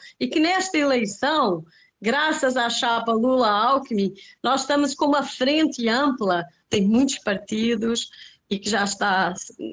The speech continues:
nas pesquisas, pelo menos está em primeiro lugar, que essas pessoas que foram o sapo da última eleição agora se tornem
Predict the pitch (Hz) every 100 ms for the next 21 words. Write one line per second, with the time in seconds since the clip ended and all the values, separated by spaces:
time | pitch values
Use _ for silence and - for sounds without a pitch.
0 | - - 156 185 185 - - - - 294
1 | 233 196 - 185 190 208 196 185 190 190
2 | 185 185 180 180 185 208 220 - - _
3 | - 240 247 240 220 - - 226 214 202
4 | - 226 220 220 285 269 - 262 277 269
5 | 214 196 190 202 208 202 196 185 180 -
6 | 226 233 - - - 247 247 269 277 277
7 | 262 254 233 226 226 226 226 233